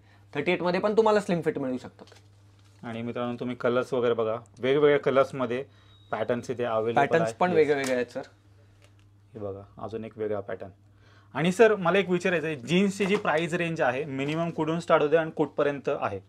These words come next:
Speaker 1: सर, मिनिमम जी आहे ती आहे एट हंड्रेड अँड फिफ्टी रुपीजपासनं
Speaker 2: ओके.
Speaker 1: आणि जी मॅक्सिमम आहे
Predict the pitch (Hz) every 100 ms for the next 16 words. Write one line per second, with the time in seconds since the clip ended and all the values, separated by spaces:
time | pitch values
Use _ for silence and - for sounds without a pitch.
0 | _ _ - 226 214 175 175 202 226 240
1 | 240 220 208 233 208 214 226 233 - _
2 | - 208 196 202 - 170 185 175 170 175
3 | 180 151 - 151 135 135 - 117 - 147
4 | - 127 107 120 123 143 156 123 117 -
5 | 170 170 165 147 156